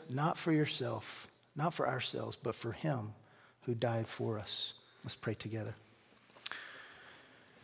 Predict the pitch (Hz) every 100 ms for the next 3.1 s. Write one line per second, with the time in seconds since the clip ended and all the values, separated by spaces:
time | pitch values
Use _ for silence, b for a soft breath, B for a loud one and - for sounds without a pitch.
0 | B - - - B B B B B B
1 | - - _ - - - - 151 151 156
2 | 147 131 147 156 139 123 127 - - 135
3 | 127